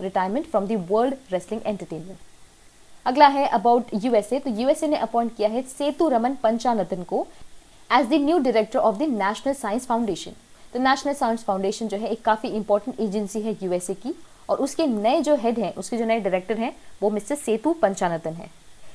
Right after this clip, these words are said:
Important ये इसलिए हो जाता है क्योंकि ये एक Indian American है। तो जितने भी Indian अमेरिकन का appointment होता है,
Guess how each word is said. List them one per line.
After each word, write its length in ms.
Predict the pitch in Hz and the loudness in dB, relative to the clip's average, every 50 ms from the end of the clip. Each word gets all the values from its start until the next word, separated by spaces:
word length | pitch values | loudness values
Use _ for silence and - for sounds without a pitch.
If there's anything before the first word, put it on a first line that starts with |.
| - - | -4 -2
Important 460 | 269 254 285 277 269 269 302 302 285 | 2 6 8 8 8 6 4 2 2
ये 60 | 302 | 2
इसलिए 280 | - 269 262 - 285 285 | 0 0 0 0 2 2
हो 60 | 269 | 2
जाता 280 | 240 233 214 208 240 254 | 2 2 2 2 0 -2
है 80 | 269 | -2
क्योंकि 260 | 262 254 233 196 - | -2 -2 -4 -2 -2
ये 240 | 254 202 196 233 269 | -2 -2 0 0 0
एक 300 | 254 - - 240 - - - | 0 0 -2 -4 -4 -2 -2
Indian 280 | 226 226 214 240 240 - | -2 0 0 0 0 -2
American 460 | - 196 190 220 247 262 - 214 180 | -2 -2 0 0 0 0 -2 -4 -4
है। 180 | 175 - - - - - - - - - - - - - | -6 -10 -14 -18 -20 -20 -20 -20 -20 -20 -20 -20 -12 -10
तो 60 | 226 | -6
जितने 280 | 190 226 233 - - 262 | -4 -4 -2 -2 0 0
भी 80 | 240 - | 0 0
Indian 320 | - 247 240 240 247 - | 0 0 0 0 0 2
अमेरिकन 360 | 214 220 214 208 - 240 233 | 2 4 4 4 2 0 -2
का 140 | - - - | 0 0 0
appointment 540 | - - 202 196 214 208 202 220 226 220 196 | 0 0 0 2 2 2 2 0 -2 -2 -2
होता 220 | 196 190 - 226 | -2 0 0 0
है, 220 | 233 226 254 330 | 0 0 -2 -6